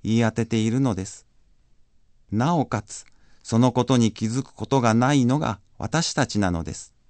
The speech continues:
蚕が繭を作り、自らを縛っている意識がないように、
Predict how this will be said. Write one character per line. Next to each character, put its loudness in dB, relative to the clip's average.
蚕 4
が 4
繭 6
を 2
作 -4
り、 -2
自 2
ら 4
を 2
縛 0
っ 0
て -2
い 4
る 0
意 2
識 0
が 4
な 4
い 4
よ 0
う -4
に、 -8